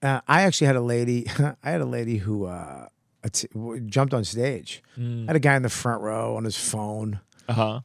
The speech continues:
Speaker 1: Oh, it was a f-, it was a nightmare, and he's checking the game, some f-, stupid Philly game.
Speaker 2: Yeah.
Speaker 1: And I let it go, and, I, and then by the end, I was like, "Can you?" Sh-? And then some other guy's wife was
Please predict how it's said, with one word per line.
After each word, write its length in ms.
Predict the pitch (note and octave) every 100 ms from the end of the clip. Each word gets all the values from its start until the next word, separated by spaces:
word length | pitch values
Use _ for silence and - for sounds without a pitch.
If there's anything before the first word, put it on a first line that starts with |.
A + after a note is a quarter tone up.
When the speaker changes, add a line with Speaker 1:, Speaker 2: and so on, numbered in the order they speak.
| -
Speaker 1:
Oh, 240 | F3+ F#3
it 40 | C#3+
was 120 | A#2+
a 40 |
f-, 200 | G#2+ - -
it 40 |
was 120 | C#3+
a 80 | C3+
nightmare, 640 | C3 C3+ C#3+ C3 A#2+ A2+
and 100 | A#2 B2
he's 200 | A#2 -
checking 380 | - C#3+ C3 B2
the 60 |
game, 560 | A2 G2+ A2 A2 A2 A2
some 180 | - B2
f-, 380 | - - - -
stupid 580 | - - - C3+ A#2+ A2+
Philly 380 | - B2 A2+
game. 400 | A2+ G#2+ A2 A2+ G2+
Speaker 2:
Yeah. 320 | A2+ A2 G#2+ B2 - _ _ _ -
Speaker 1:
And 100 | D#3+
I 120 | D#3
let 180 | D3+ D#3
it 100 | D3+
go, 160 | D3 C#3+
and, 120 | C#3
I, 100 | C#3+
and 100 | C#3+
then 120 | D#3
by 140 | D3+ D3+
the 120 | D3
end, 140 | D3
I 40 | C#3
was 100 | B2
like, 100 | A#2+
"Can 140 | D#3+
you?" 140 | F3+ G#3+
Sh-? 160 | -
And 120 | E3+
then 180 | D3 D3 - -
some 300 | A#2+ F3+ F#3
other 160 | D#3+ D3+
guy's 340 | C3+ C3+ A2+
wife 400 | G#2+ A#2+ B2+ -
was 200 | A#2+ G2+